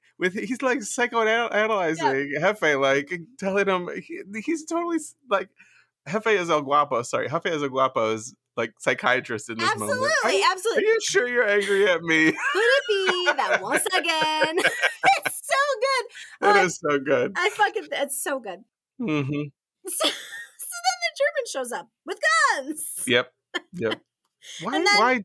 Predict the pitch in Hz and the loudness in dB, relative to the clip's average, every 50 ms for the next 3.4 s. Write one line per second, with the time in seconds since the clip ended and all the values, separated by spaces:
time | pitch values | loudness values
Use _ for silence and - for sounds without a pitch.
0 | - - 135 127 135 170 151 160 160 190 190 185 - 180 175 160 139 - 135 127 | -2 0 0 2 2 2 2 2 2 0 0 0 -2 -6 -6 -4 -2 -2 -2 -2
1 | 113 107 107 104 104 110 127 147 160 156 - - 120 117 127 131 135 147 147 - | -2 -4 -6 -4 -4 -4 -4 -4 -4 -6 -8 -8 -10 -6 -4 -4 -4 -4 -6 -10
2 | - - - - 113 110 107 - - 311 330 311 302 285 254 226 208 190 196 202 | -16 -18 -16 -14 -12 -12 -10 -8 -6 -4 -4 -2 -2 -2 -2 -2 -4 -6 -6 -6
3 | 196 185 180 190 190 196 196 | -8 -8 -6 -6 -6 -6 -8